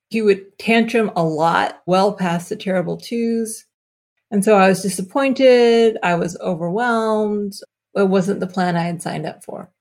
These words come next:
And so my self-compassion and my mindfulness practice, both together, and they really can't be separated. Mindfulness is a necessary ingredient of self-compassion. The day after he got his diagnosis, I went on a meditation retreat.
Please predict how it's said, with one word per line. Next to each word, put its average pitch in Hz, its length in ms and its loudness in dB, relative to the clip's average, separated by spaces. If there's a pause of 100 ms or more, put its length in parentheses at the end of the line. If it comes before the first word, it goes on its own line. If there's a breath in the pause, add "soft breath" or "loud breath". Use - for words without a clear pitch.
And 185 220 4
so 214 180 2
my 208 160 2
self-compassion 240 1040 -2
and 349 240 2
my 339 120 4
mindfulness 185 560 0
practice, 165 400 -8
both 190 380 0
together, 180 400 -2
and 170 140 -2
they 226 80 0
really 302 240 -2
can't - 340 -4
be 190 100 -4
separated. 180 600 -4
Mindfulness 214 540 -2
is 175 180 -10 (560 soft breath)
a 202 80 2
necessary 208 580 2
ingredient 220 580 0
of 240 100 -8
self-compassion. 220 1000 -8 (380)
The 202 160 -2
day 254 260 4
after 233 400 -2
he 208 120 -4
got 196 180 0
his 185 140 -4
diagnosis, 185 720 -4
I 185 80 -6
went 190 200 -2
on 175 160 -2
a 175 40 -4
meditation 175 600 -6
retreat. - 420 -18